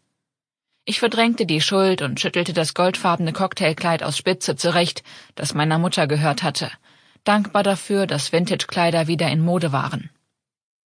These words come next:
„Und davon habe ich keines.“ Maggie ließ ein kleines Schnauben hören, bevor sie sich wieder in ihr Zimmer zurückzog und die Tür offen ließ, sodass wir uns unterhalten konnten.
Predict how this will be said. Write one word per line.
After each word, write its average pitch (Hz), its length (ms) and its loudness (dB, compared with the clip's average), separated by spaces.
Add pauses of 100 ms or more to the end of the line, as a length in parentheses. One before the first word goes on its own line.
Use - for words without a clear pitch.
(460)
„Und 214 140 2
davon 214 300 2
habe 214 220 4
ich 156 120 -2
keines.“ - 500 -4 (1900)
Maggie 226 320 4
ließ 208 280 2
ein 175 200 -2
kleines 180 300 0
Schnauben 190 380 2
hören, 143 380 0
bevor 160 380 0
sie 160 120 0
sich 151 240 -4
wieder 170 280 0
in 160 100 -2
ihr 151 160 -2
Zimmer 185 340 2
zurückzog 170 680 0 (240)
und 208 160 0
die 220 140 0
Tür 226 300 2
offen 160 220 0
ließ, 147 400 -2
sodass 151 380 -2
wir 151 140 0
uns 151 160 -2
unterhalten 165 500 0
konnten. 147 420 -4